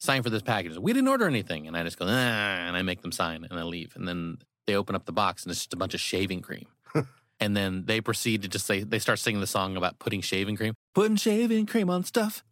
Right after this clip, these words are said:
Speaker 1: shave," and then they, and this was crazy 'cause they could only really do it one time. They filled the entire house with shaving cream. They were just shooting shaving cream everywhere inside of this house
Speaker 2: Wow.
Speaker 1: that was on a set.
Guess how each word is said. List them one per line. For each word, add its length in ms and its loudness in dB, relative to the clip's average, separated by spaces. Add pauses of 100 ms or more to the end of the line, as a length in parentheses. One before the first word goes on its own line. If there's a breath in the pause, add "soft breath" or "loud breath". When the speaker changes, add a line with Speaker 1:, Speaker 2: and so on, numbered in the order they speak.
Speaker 1:
shave," 420 2
and 140 4
then 140 2
they, 140 0 (200)
and 100 2
this 140 0
was 100 -2
crazy 440 0 (160)
'cause 120 -2
they 120 2
could 100 0
only 180 2
really 200 0
do 120 0
it 60 0
one 160 -2
time. 240 -4 (160)
They 120 0
filled 340 0
the 100 2
entire 400 2
house 300 0
with 100 -4
shaving 300 0
cream. 220 -8
They 60 0
were 60 0
just 180 -4
shooting 440 0
shaving 420 0
cream 260 -2
everywhere 340 2
inside 340 0
of 80 -6
this 140 -2
house 440 0
Speaker 2:
Wow. 380 -4
Speaker 1:
that 80 4
was 100 2
on 100 2
a 60 0
set. 320 -2